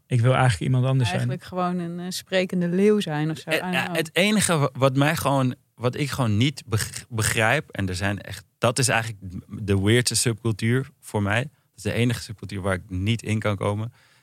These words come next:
Speaker 3: is dat je niks vindt. Dat je niet per se
Speaker 2: <laughs>
Speaker 3: een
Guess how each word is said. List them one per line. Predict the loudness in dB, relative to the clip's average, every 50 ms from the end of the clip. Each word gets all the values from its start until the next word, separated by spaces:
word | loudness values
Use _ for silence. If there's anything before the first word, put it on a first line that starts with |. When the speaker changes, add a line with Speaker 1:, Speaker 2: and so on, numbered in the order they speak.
| _ _
Speaker 3:
is | -8 -6 -2
dat | 0 0 0 0
je | -2 -2 -2 -4 -4 -8 _ _ _ _ _
niks | -6 -4 -4 -4 -4 -8
vindt. | -8 -8 -10 -10 -10 -12 -16 _ _ _ _ _ _ _ _ _ _ _ _ _ _ _ _ _ _ _ _ _ _
Dat | -10 -6 -2 2
je | 2 2 4
niet | 4 2 0 2
per | 2 2 2
se | 2 2 2 2
Speaker 2:
<laughs> | 2 0
Speaker 3:
een | -2